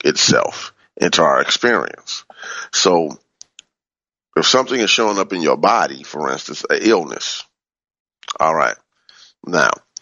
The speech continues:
spiritually speaking, there's nothing to be healed. There's only God to be revealed, et cetera, et cetera. I get it. But it's a fact that's coming up and expressing your body. It's an experience in the three-dimensional realm of living. Your spirit, soul, body. And it's showing up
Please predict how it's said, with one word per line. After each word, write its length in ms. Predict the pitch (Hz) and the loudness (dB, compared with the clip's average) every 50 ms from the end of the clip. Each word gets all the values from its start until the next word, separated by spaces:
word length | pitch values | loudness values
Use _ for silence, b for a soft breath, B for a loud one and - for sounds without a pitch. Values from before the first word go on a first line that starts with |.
| B B B B B B B B B B _ _ | B B B B B B B B B B _ _
spiritually 640 | - - - - - 95 95 95 92 - 98 101 98 | -6 -6 -4 0 2 2 2 2 0 0 -2 -2 -2
speaking, 760 | - - - 101 98 98 - 95 101 101 95 87 - - - _ - - | -4 -2 0 0 0 0 -2 -2 -2 -2 -2 -4 -6 -8 -12 _ -10 -2
there's 200 | - 78 78 64 | 0 2 2 2
nothing 300 | 65 82 95 - - 98 | 2 0 0 0 0 0
to 60 | 92 | 0
be 140 | 87 98 98 | 0 0 -2
healed. 340 | 85 87 92 92 90 90 85 | 0 2 4 4 4 4 2
There's 180 | 92 87 78 85 | 0 0 0 0
only 220 | 87 90 90 87 | 0 0 0 2
God 280 | 80 90 85 85 82 - | 2 2 2 2 2 -2
to 60 | 85 | -4
be 140 | 80 90 90 | -4 -2 -2
revealed, 560 | 87 82 76 76 80 71 60 50 50 50 - _ _ _ _ - | -2 -4 -2 0 0 2 2 2 0 -2 -6 _ _ _ _ -6
et 120 | - - - | -2 -2 0
cetera, 300 | - 87 85 82 82 82 | 2 2 2 2 2 0
et 100 | - - | 0 0
cetera. 300 | - 78 67 50 55 69 | 2 2 2 2 2 0
I 60 | 80 | 0
get 200 | 78 82 78 69 | 0 0 -2 -2
it. 60 | 62 | 0
But 140 | - - 50 | 0 -2 -2
it's 240 | 50 - - - 80 | 0 -2 -2 -2 -4
a 40 | 78 | -2
fact 380 | - - 95 98 101 - - | 0 2 2 2 0 -2 -4
that's 140 | 95 92 - | -6 -6 -4
coming 440 | - - - 95 90 92 87 82 85 | -6 -2 -2 -2 -2 -2 -4 -2 0
up 200 | 85 82 - 78 | 0 0 0 -2
and 120 | 78 71 | -4 -4
expressing 680 | 69 - - - - - 101 92 90 - 87 85 80 80 | -2 -2 -2 -2 0 2 0 0 0 0 -4 -6 -6 -2
your 160 | 80 78 76 | 0 0 0
body. 360 | 71 69 65 55 50 50 50 - | 2 2 2 2 2 -2 -4 -6
It's 240 | - 73 - - 82 | -6 -4 -2 -2 -2
an 80 | 78 | -4
experience 840 | 82 78 - - - 95 85 69 58 50 50 - - - - - - _ _ B B B B B B B B B B B B _ _ | -4 -4 -6 -2 0 0 0 2 0 -2 -6 -10 -12 -12 -12 -12 -14 _ _ B B B B B B B B B B B B _ _
in 140 | _ 76 82 | _ -2 0
the 100 | 80 80 | 0 0
three-dimensional 760 | - - 98 95 87 98 90 92 90 87 - - 90 87 82 | 2 2 2 2 2 0 0 0 2 2 0 0 0 -2 0
realm 420 | 82 87 80 78 78 78 78 78 67 | 2 2 2 2 2 2 0 0 0
of 160 | 76 78 76 | 0 0 0
living. 340 | 82 85 76 57 50 50 - | 2 2 2 2 0 -4 0
Your 140 | 80 85 | 2 2
spirit, 360 | 82 - - 85 85 85 82 80 | 2 2 2 2 2 2 2 2
soul, 260 | - 92 87 87 - | 2 2 2 2 2
body. 320 | - 90 85 69 57 50 | 2 2 2 2 0 -2
And 100 | 50 - | -6 -6
it's 100 | 62 - | -4 -4
showing 500 | - - - - 90 85 82 85 85 90 | -2 0 -2 -2 -2 -2 -4 -2 0 2
up 260 | 92 76 - - B | 2 2 2 0 B